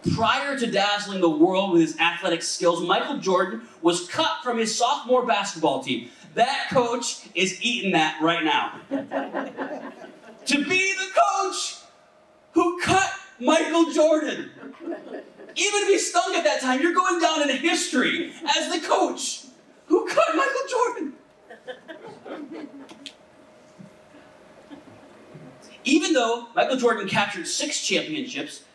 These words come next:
during his professional career, Jordan missed over twelve thousand shots, lost nearly forty, four hundred games, and failed to make the game-winning shot twenty-five times. You don't see those on E S P N. You just see the ones he made.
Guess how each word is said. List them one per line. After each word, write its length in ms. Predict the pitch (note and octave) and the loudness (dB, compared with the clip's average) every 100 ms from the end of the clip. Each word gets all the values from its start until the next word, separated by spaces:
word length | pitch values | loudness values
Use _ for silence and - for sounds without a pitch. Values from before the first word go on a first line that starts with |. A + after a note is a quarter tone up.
| _ | _
during 220 | F3 G#3 G#3 | 0 0 0
his 100 | - | -4
professional 500 | - A3+ A#3+ B3 - | -2 -2 0 -6 0
career, 240 | E3 D#3 | 0 0
Jordan 380 | - A#3+ C4 A3 | 2 2 4 2
missed 340 | G#3+ B3+ - | 2 0 -4
over 380 | A3 F#3+ G3 F#3+ - - _ _ | -2 0 0 -2 -12 -20 _ _
twelve 680 | - B3+ C#4+ D4 C#4+ - - | -4 2 4 2 0 -12 -20
thousand 600 | - C4+ D#4+ F4 D#4+ D#4+ | 0 2 4 2 4 2
shots, 760 | - A#3 G3+ A#3+ - - - - _ _ _ | 4 2 2 0 -4 -10 -12 -20 _ _ _
lost 280 | A#3 B3 B3 | 0 0 -2
nearly 220 | B3+ A#3+ | -2 -2
forty, 640 | A3 - D4+ E4 E4+ D#4+ | -4 -2 4 4 4 0
four 220 | - E4+ | 4 4
hundred 240 | E4 E4 C4 | 6 2 -2
games, 520 | G#3 G#3+ D4 - - - - | -2 0 0 -2 -6 -20 -6
and 200 | A3+ B3 | -4 -2
failed 260 | C#4 D4+ D#4 | 0 0 0
to 80 | C#4+ | 4
make 280 | C4+ C4+ | 2 2
the 100 | A3 | -6
game-winning 680 | G3 F3+ D4+ E4+ D#4+ D#4 D#4 | -4 0 4 6 6 4 2
shot 440 | - D4 A#3 - - | 2 0 0 -2 -6
twenty-five 800 | C4 D4 D4+ C#4+ B3 B3 B3 A#3+ - - | 0 2 2 0 2 2 0 -4 -16 0
times. 520 | G#3 D#3+ - - - _ _ _ _ - - _ _ _ _ _ _ _ | 2 2 -2 -10 -18 _ _ _ _ -20 -20 _ _ _ _ _ _ _
You 100 | F#3 | 0
don't 140 | B3+ C4+ | 0 0
see 280 | - D#4 D4+ | 2 4 4
those 260 | A3+ G3 | 4 2
on 220 | - G3 G3 | 0 0 0
E 60 | |
S 140 | G3 - | -2 0
P 120 | A#3+ | 0
N. 120 | G#3+ | 0
You 80 | A3 | -2
just 140 | C4 | -4
see 60 | A#3 | -2
the 80 | A3 | 0
ones 160 | E3 | 0
he 40 | D#3+ | 2
made. 280 | - - | -2 -4